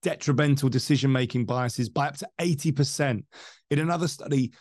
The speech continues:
just three weeks of executing visualization training led to thirty-four percent improvements in performance. Another research group found fifty percent greater improvements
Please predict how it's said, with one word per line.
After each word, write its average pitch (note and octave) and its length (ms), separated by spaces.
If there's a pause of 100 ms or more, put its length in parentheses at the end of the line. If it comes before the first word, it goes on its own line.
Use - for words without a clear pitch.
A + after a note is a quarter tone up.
(100)
just - 340
three E3+ 220
weeks D#3+ 260
of C#3+ 100
executing C#3 600
visualization C#3 680
training E3 380
led C#3+ 200
to C3+ 100
thirty-four D3+ 680
percent C3 360
improvements B2+ 580
in A#2+ 100
performance. E3 640 (560)
Another F3 400
research D3+ 460
group C#3 200
found C#3 240
fifty D#3+ 360
percent C#3 320
greater C3+ 320
improvements B2+ 520